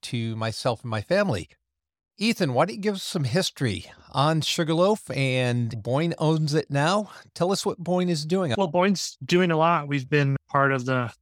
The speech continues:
Speaker 2: the Boyne family of resorts since, uh, two thousand seven, I think. So we are, we are well into that ownership period, and they, they've been great for Sugarloaf. They, they really care about the experience and the operation.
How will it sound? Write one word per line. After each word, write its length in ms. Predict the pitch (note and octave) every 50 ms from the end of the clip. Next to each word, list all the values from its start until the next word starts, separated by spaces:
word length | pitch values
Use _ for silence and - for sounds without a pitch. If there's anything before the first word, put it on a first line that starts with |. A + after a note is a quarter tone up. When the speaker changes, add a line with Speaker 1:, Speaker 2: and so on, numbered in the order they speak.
| _ _
Speaker 2:
the 80 | C#3 B2
Boyne 480 | A2+ A2+ C3 B2+ C3 C3+ C3 C3 A#2 - - _
family 340 | - C3+ B2+ B2+ C3 C3 B2+
of 120 | A#2+ A2+
resorts 500 | B2 A#2+ A2 B2 B2 B2+ C3 B2 - -
since, 340 | - B2 A#2 A2 - - -
uh, 80 | B2+ A2
two 140 | - - C#3
thousand 340 | - - C3 B2 A2+ A#2 A#2
seven, 460 | - - - B2 A#2+ B2 C3+ C#3+ C#3+ - _ _
I 60 | - C3
think. 300 | - - D3+ E3 E3 -
So 400 | - - - C3 B2 A#2+ A#2 - _
we 220 | C#3+ C#3 B2+ B2+ B2+
are, 420 | B2 B2 B2 B2 A#2+ A#2+ A#2 - _ _ _
we 180 | - C#3 C3 C3
are 260 | B2 B2 B2 A#2+ C3+ C#3+ - _ _
well 360 | D3+ B2+ C#3 C#3+ C#3 C#3+ C#3
into 300 | C3+ C3 B2+ - - C#3
that 320 | C3 B2+ B2+ B2+ C#3 - -
ownership 540 | D3+ C#3+ C#3 C#3 C#3+ - - - D3+ C#3 -
period, 500 | - D#3 D3 C#3+ D3 D3 D3+ D#3 D3+ C#3+
and 280 | C#3 C3 B2+ B2+ B2 B2+
they, 200 | D3+ E3 F3+ F#3+
they've 280 | G3 E3 E3 E3+ E3 D3
been 200 | - F3+ D#3 C#3+
great 360 | C3+ D3 C#3+ D3 D3 D3+ D3+ - _ _ _ _ _ _ _
for 160 | _ - D3 C3+
Sugarloaf. 640 | - - D3 C3+ B2+ C3+ B2+ B2 A#2+ A#2 G#2+ -
They, 200 | - A2+ A#2 A#2+
they 200 | C3+ C#3+ - C3+
really 300 | B2 A#2+ B2+ C3 C3 B2+
care 400 | A#2+ - - C#3 B2+ B2+ B2+ B2
about 440 | A#2+ A2+ A2+ B2 B2 A#2+ A#2+ C#3 D#3
the 120 | D3+ C#3 B2+
experience 880 | A2 - - - - C3 B2 B2 B2+ B2+ B2 B2+ A#2+ B2 - - - - _
and 160 | - B2 A#2+
the 100 | A#2 A#2+
operation. 840 | A#2+ A#2+ A#2+ A2 - B2 A#2+ A#2+ A#2+ A2+ - - B2 A#2 A#2+ A#2+ A#2